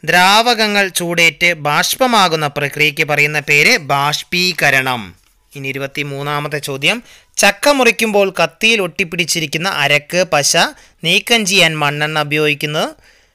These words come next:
മണ്ണെണ്ണയുടെ ഏത് സവിശേഷതയാണ് ഇവിടെ പ്രയോജനപ്പെടുത്തുന്നത്? ലയിക്കാനുള്ള, ലയിപ്പിക്കാനുള്ള സവിശേഷത. മണ്ണെണ്ണ അരക്കിനെയും പശയൊക്കെ ലയിപ്പിക്കുക, മണ്ണെണ്ണയിൽ ലയിപ്പിക്കാവുന്ന സവിശേഷതയാണ് ഇവിടെ പ്രയോജനപ്പെടുത്തുന്നത്. ഇരു-, ഇരുപത്തിനാലാമത്തെ ചോദ്യം,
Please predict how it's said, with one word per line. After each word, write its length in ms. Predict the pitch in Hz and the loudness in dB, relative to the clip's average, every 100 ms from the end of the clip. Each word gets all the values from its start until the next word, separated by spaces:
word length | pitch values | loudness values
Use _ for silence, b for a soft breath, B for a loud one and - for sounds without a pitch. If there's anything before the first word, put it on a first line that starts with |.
| b | b
മണ്ണെണ്ണയുടെ 500 | 160 175 214 214 202 | -2 2 2 4 4
ഏത് 400 | 202 175 202 220 | 4 4 2 -2
സവിശേഷതയാണ് 840 | 262 190 170 - 220 - 208 180 160 | 0 0 2 2 2 2 2 2 2
ഇവിടെ 240 | 143 151 285 151 | 0 0 0 0
പ്രയോജനപ്പെടുത്തുന്നത്? 1040 | 151 147 143 139 127 131 131 127 120 117 | 2 2 -2 -4 -6 -6 -8 -6 -6 -8
ലയിക്കാനുള്ള, 880 | 131 131 139 143 175 156 143 139 196 | -6 -4 -4 -4 0 0 0 -4 -4
ലയിപ്പിക്കാനുള്ള 840 | 180 147 165 214 202 175 151 143 139 | -2 -2 -2 -2 0 2 2 0 -4
സവിശേഷത. 520 | 139 127 131 123 127 | -4 -6 -6 -8 -8
മണ്ണെണ്ണ 420 | 120 123 131 143 220 - B B B | -8 -8 -6 -4 -4 -6 B B B
അരക്കിനെയും 600 | 135 143 151 175 180 180 | -2 0 -2 -2 -2 0
പശയൊക്കെ 480 | 160 151 175 160 190 | 0 0 0 0 0
ലയിപ്പിക്കുക, 540 | 170 151 147 175 170 143 | -2 -2 -4 -4 -2 -2
മണ്ണെണ്ണയിൽ 440 | 139 139 147 151 | -2 -2 -2 0
ലയിപ്പിക്കാവുന്ന 840 | 143 139 156 165 151 143 151 254 - b b | -2 -2 -2 0 0 0 -4 -8 -10 b b
സവിശേഷതയാണ് 840 | 143 151 151 214 226 190 156 139 | -4 0 2 2 0 0 0 -2
ഇവിടെ 180 | 127 151 | -2 -4
പ്രയോജനപ്പെടുത്തുന്നത്. 800 | 147 127 123 120 110 110 117 110 | -2 -2 -2 -6 -10 -12 -12 -12
ഇരു-, 260 | 127 135 139 | -8 -6 -4
ഇരുപത്തിനാലാമത്തെ 800 | 139 139 156 135 139 143 143 147 | -4 -4 -2 0 0 0 -2 -6
ചോദ്യം, 440 | 135 123 160 220 | -6 -2 -2 -4